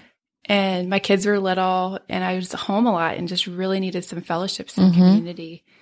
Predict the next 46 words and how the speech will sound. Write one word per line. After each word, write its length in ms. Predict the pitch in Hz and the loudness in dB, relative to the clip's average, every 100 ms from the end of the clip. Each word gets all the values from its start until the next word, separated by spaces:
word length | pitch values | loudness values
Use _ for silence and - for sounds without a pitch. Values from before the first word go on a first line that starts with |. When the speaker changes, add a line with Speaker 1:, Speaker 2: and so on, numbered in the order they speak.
| _ _ - | _ _ -20
Speaker 1:
um, 220 | 175 170 | -18 -16
some 220 | 170 - 165 | -14 -12 -8
friends. 580 | 156 190 185 - - _ - 202 | -6 -6 -8 -12 -18 _ -2 6
Speaker 2:
Yeah. 300 | 190 170 156 - | 8 6 2 -4
Speaker 1:
And 260 | 185 175 | -8 -6
it 140 | 180 170 | -8 -8
was, 320 | 170 165 - | -10 -12 -12
um, 440 | 170 165 - 175 - - - _ _ _ _ _ _ _ _ _ | -10 -8 -8 -12 -14 -20 -20 _ _ _ _ _ _ _ _ _
you 120 | 208 | 0
know, 100 | 208 | 2
so 140 | 190 165 | 0 -4
I 60 | 170 | -2
sign 340 | 220 226 220 | 2 2 2
up, 240 | 190 185 180 - _ - | 2 0 -4 -16 _ -8
I 40 | |
get 180 | 180 202 | -4 -2
my 120 | 208 | -2
books 380 | 190 185 185 - | -2 -4 -6 -8
and 120 | 185 | -6
all 160 | 175 180 | -6 -6
that, 260 | - - - | -8 -8 -8
and 240 | 190 185 - - - - - _ | -6 -6 -10 -20 -20 -20 -20 _
we're 80 | 202 | 4
gonna 180 | 202 185 | 4 6
rotate 380 | 190 190 196 - | 6 4 0 0
to 120 | 190 | -2
each 100 | 180 | 0
other's 220 | 165 160 | -2 -4
houses 480 | - 165 - 165 - | -6 -6 -6 -8 -8
was 180 | 165 - | -8 -8
kind 220 | - 175 | -4 -4
of 80 | 170 | -6
the 120 | 165 | -6
plan. 380 | 185 175 170 170 - | -6 -6 -8 -12 -12
And 180 | - 180 175 | -6 -4 -4
so 400 | 180 175 170 170 | -6 -6 -8 -8
I 120 | 175 | -2
go 180 | 185 190 | 2 4
to 60 | |
the 80 | 196 | 4
first 340 | 190 190 185 - | 2 0 0 0
house, 500 | 220 214 190 - - | 2 2 0 -4 -6
and 460 | 185 180 170 175 180 _ _ - - - | -4 -2 -2 -4 -6 _ _ -20 -20 -2
I'm, 160 | 214 285 | 2 4
like, 240 | 196 165 | 2 0
just 240 | 185 175 | -6 -10